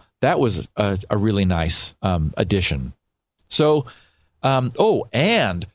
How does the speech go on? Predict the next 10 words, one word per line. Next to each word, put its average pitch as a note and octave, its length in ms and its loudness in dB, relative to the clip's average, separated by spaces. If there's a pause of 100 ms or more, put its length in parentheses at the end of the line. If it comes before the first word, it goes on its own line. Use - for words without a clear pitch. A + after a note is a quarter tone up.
(180)
big F3 320 0
deal, F2 420 -2 (280)
in B2+ 240 0 (220)
I C3 220 0
E F#3 360 0 (180)
eight, B2+ 460 0 (440)
unlike F3+ 600 0
I D3+ 160 0
E D3 260 0
seven, G#2+ 640 -2